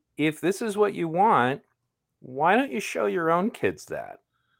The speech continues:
Then I want you to ask yourself why it's so important to you," right? And they usually get kinda quiet or they squirm in their chair, or occasionally you can get one of them to say the quiet part out loud.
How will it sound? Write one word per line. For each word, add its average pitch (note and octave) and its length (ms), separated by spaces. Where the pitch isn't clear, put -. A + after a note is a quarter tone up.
Then G3 160
I A#3 40
want G#3+ 240
you G3+ 60
to G3 100
ask E3 400
yourself D3+ 600
why D3 300
it's D#3 200
so D3+ 220
important B2 640
to F#2+ 120
you," B1 340
right? C#3+ 300
And F3 300
they E3 100
usually A3+ 400
get B3 180
kinda A#3+ 260
quiet D#3 460
or E3 100
they D3+ 140
squirm D#3+ 420
in F#3 80
their G#3 140
chair, F#2 540
or C#3 160
occasionally C3 920
you B2+ 100
can D3 180
get D#3+ 200
one D#3+ 180
of D3+ 120
them C#3+ 120
to C3 60
say C3+ 220
the B2 80
quiet A2+ 360
part G2 220
out E2 220
loud. - 300